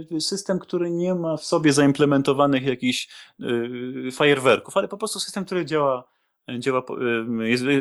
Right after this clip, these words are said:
jest opracowany według jakichś określonych zasad, y, jest, jest kompletny, y, i ma oprogramowany jakiś konkretny sprzęt. Y, i jeżeli damy taki system, plus wsparcie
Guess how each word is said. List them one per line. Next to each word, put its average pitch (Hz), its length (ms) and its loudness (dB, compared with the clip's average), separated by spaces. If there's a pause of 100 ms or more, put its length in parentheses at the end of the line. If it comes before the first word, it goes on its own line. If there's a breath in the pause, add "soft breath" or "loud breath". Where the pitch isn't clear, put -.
(220)
jest 139 220 0
opracowany 123 720 -2 (180)
według 120 240 -14
jakichś - 200 -20
określonych 110 560 -4
zasad, 127 560 2 (360)
y, - 40 -16 (640)
jest, 131 360 -4
jest 135 220 -2
kompletny, 135 760 -2 (360)
y, 123 40 -14 (440)
i 151 360 -16
ma 156 220 -2
oprogramowany 135 720 -4
jakiś 135 240 -8
konkretny 135 400 -10
sprzęt. 123 540 -8 (360)
Y, - 40 -12 (560)
i 180 200 -20
jeżeli 185 320 -2
damy 190 240 2
taki 180 220 -10
system, 123 440 -8
plus - 280 -10
wsparcie 185 760 -4